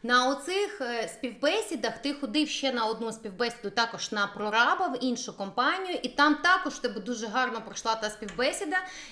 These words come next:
і знову ж таки відповідь десь зависла у повітрі. Я просто до чого хочу підвести? До того, що не обов'язково класно проходження вами співбесіди гарантує вам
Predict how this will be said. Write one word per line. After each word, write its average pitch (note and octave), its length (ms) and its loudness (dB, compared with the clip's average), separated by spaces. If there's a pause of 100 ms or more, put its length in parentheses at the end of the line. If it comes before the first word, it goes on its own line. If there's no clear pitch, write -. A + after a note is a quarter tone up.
і B3 100 -2
знову D4+ 320 2
ж - 120 -6
таки C4+ 240 -4
відповідь B3 400 -4
десь B3 240 6
зависла B3 380 -2
у A#3+ 120 -2
повітрі. G3 520 -8 (420)
Я C4 180 2
просто D#4+ 340 -4
до C4+ 200 0
чого D4 400 2
хочу C4 360 0
підвести? C4 760 -2 (240)
До A#3+ 120 -2
того, D#4 380 0
що C4+ 300 2
не C4 220 2
обов'язково C4 1080 4
класно B3+ 480 2 (240)
проходження A3+ 920 0
вами A3+ 280 4
співбесіди A3 680 -2
гарантує G#3+ 580 0
вам A#3 320 4